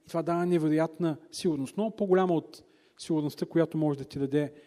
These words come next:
връзките, които имаш – в обществото, в съда, сред управляващите, парите, които имаш и така нататък.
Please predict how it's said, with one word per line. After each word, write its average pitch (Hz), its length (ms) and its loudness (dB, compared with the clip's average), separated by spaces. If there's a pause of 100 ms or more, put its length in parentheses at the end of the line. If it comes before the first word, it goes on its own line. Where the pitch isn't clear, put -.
(920)
връзките, 170 460 -2
които - 260 -6
имаш – 214 440 0 (320)
в - 100 -6
обществото, 190 560 -2
в 139 180 -6
съда, 196 540 -2 (280)
сред - 260 -20
управляващите, 160 720 -2
парите, - 440 -4
които 196 300 -8
имаш 196 480 -2
и 175 80 -8
така 165 260 -2
нататък. 139 380 -6